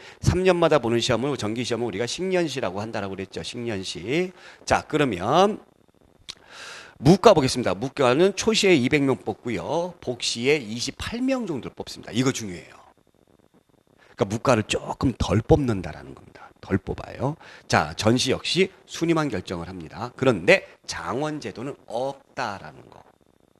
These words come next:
자, 잡과는 기술관 등용 시험이고 전시가 없습니다. 예. 왜냐면 기술직들 천시했기 때문에 국왕이 굳이 얘네들까지 하겠습니까? 안 하죠? 승과는 중종 때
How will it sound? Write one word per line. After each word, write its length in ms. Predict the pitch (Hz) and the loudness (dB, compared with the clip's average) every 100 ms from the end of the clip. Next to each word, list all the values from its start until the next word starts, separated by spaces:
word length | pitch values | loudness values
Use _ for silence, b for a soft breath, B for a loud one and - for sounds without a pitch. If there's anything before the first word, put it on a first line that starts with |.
| _ _ _ _ b b b - | _ _ _ _ b b b 2
자, 180 | 110 | 2
잡과는 440 | - - - 139 175 | 4 2 6 6 6
기술관 360 | - 117 131 123 | 2 0 2 4
등용 260 | 110 104 | 4 2
시험이고 500 | 92 107 85 78 101 | 2 0 -2 -4 -4
전시가 440 | 127 95 92 - - - | -2 -2 -2 -2 -6 2
없습니다. 920 | 127 123 107 87 76 - 95 139 180 - | 2 2 -4 -8 -12 -14 -8 -8 -8 -10
예. 400 | 92 143 139 175 - b b b | -12 -6 -6 -8 -12 b b b
왜냐면 480 | - 92 87 82 127 | -6 -4 -2 -4 -6
기술직들 500 | 147 107 110 98 - | -6 -6 -6 -6 -6
천시했기 460 | - 156 - 139 113 | 0 2 2 -2 -4
때문에 540 | - 98 92 78 113 | -4 -6 -6 -2 -2
국왕이 380 | 139 101 98 98 | -2 -2 0 0
굳이 380 | - 110 110 113 B B | -2 -4 -2 -2 B B
얘네들까지 720 | 113 110 110 92 87 104 123 175 _ _ _ _ _ _ | -2 -2 -2 -4 0 0 0 -2 _ _ _ _ _ _
하겠습니까? 560 | - 175 123 92 160 160 _ _ - | -6 -4 -4 -6 -8 -10 _ _ 0
안 120 | 110 | 2
하죠? 280 | - 180 170 B B | 4 2 2 B B
승과는 520 | - 156 143 113 135 147 | -2 0 2 0 0 -2
중종 400 | 101 101 90 82 | -4 -4 -4 -6
때 220 | - | -4